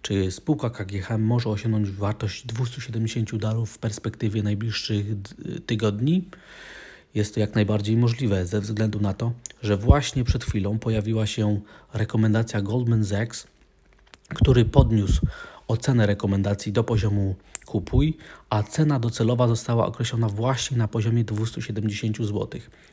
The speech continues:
Dzisiejsza sekcja w Warszawie będzie testowaniem hipotezy, że właśnie taka rekomendacja ma potencjał wywołania wzrostu w, na całym, mm, szerokim rynku w Warszawie.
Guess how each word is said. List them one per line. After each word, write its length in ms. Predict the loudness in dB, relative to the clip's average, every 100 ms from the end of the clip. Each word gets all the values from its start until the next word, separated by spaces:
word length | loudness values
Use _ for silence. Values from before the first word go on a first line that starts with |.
| -4
Dzisiejsza 400 | 0 2 0 -2
sekcja 460 | -2 -4 -2 -2
w 80 | -2
Warszawie 500 | -2 -2 -2 -2 -2
będzie 280 | 0 0 -2
testowaniem 720 | -4 -4 -4 -2 0 0 -2 -4 -14 -20 -20 -8
hipotezy, 760 | -4 0 0 2 0 2 -2 -4 -16 -20 -8
że 460 | -2 0 2 0 -4 -10 _ -20 -8
właśnie 440 | 0 0 2 0
taka 260 | 0 -2 -2
rekomendacja 840 | -2 0 2 2 0 -2 -2 0 0
ma 220 | 2 4
potencjał 600 | 4 2 2 2 2 0
wywołania 760 | 2 2 2 2 2 2 2 2
wzrostu 720 | 0 0 0 -2 -4 -2 -2
w, 220 | -2 -6
na 160 | -2 -2
całym, 580 | 0 0 2 2 2 0 -4 -20 -20 -20 -20 -6
mm, 280 | -2 0 -2
szerokim 480 | 0 2 2 2 4
rynku 320 | 4 2 0
w 80 | -4
Warszawie. 520 | -4 -4 -6 -8 -10